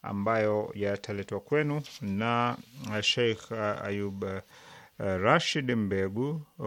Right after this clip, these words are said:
kuhusu, uh, vita, uh, ambavyo utawala wa kizayuni wa Israel umetekeleza, uh, dhidi ya ukanda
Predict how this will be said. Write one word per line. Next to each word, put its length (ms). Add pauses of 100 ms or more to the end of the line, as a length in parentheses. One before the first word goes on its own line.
(120)
kuhusu, 560 (500)
uh, 180
vita, 680 (140)
uh, 400
ambavyo 600 (100)
utawala 580
wa 80
kizayuni 320
wa 80
Israel 440
umetekeleza, 960 (460)
uh, 60
dhidi 680
ya 240
ukanda 760